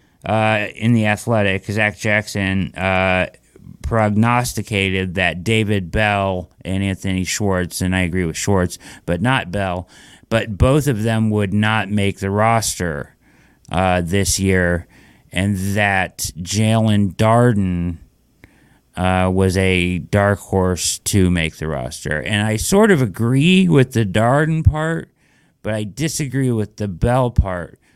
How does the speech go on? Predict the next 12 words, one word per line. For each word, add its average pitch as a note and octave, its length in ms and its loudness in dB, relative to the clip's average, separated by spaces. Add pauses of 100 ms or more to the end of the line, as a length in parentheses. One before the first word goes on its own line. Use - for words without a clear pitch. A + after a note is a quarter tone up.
(280)
Now, A2 140 -2
the A#2 80 -2
question D#3 520 -2
becomes, B2 420 -2
how B2+ 160 0
many C3+ 160 2
wide B2 160 2
receivers A2 500 -2
do - 120 -12
you F#2+ 120 -2
keep, - 580 -2
right? F#2+ 400 0